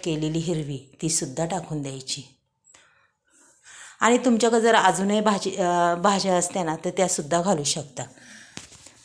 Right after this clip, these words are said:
आता याच्यात संपूर्ण मी भाज्या टाकून घेतलेल्या आहेत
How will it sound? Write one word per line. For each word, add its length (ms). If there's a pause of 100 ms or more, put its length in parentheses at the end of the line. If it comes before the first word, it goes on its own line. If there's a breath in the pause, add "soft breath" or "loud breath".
(880 loud breath)
आता 220
याच्यात 240
संपूर्ण 480
मी 180
भाज्या 320
टाकून 360
घेतलेल्या 400
आहेत 120